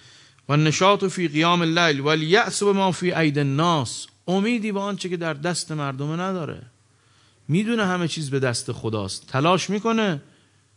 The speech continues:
از طرفی هم امیدش به خداست، خدا باید برکت و روزی رو بهش بده.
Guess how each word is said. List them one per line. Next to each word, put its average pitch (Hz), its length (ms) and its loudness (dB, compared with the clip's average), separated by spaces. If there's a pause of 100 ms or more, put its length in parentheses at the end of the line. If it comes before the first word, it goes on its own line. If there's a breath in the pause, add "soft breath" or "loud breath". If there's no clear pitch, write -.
(800)
از 139 200 0
طرفی 156 340 2
هم 165 260 0 (1200 soft breath)
امیدش 165 400 4
به 143 100 -2
خداست، 120 520 0
خدا 170 300 2
باید 143 260 2
برکت 123 460 -2
و 107 220 -4 (260)
روزی 127 400 4
رو 113 220 2
بهش 107 360 -2
بده. 98 360 -4